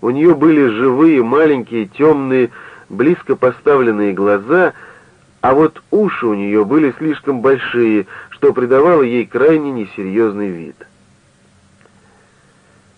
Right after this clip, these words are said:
В четырехлетней или пятилетней школе-интернате,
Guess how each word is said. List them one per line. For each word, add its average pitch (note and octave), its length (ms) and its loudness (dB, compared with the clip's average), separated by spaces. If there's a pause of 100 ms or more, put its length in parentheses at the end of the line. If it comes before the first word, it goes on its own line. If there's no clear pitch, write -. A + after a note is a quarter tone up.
(640)
В - 80 -20
четырехлетней C#3 800 0
или A#2+ 160 0
пятилетней A2+ 720 -2
школе-интернате, A2 1500 -2